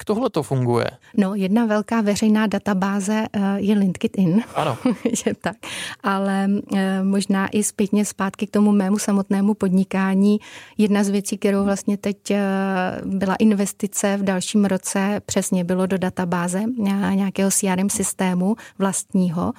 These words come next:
Speaker 1: Hmm.
Speaker 2: protože tam, eh, vy, když, mm, hovoříte s tím kandidátem, anebo i právě klientem,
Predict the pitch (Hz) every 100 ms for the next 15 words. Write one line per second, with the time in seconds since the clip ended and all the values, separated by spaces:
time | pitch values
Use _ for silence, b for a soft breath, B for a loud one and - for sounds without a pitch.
0 | B 131 123 131 196 - 196 185 208 202
1 | 202 196 202 202 190 180 185 190 - 190
2 | 196 196 - - 202 196 190 196 196 202
3 | 196 - 220 202 185 180 202 202 196 208
4 | 202 262 240 208 208 190 190 202 190 175
5 | 175 175 185 196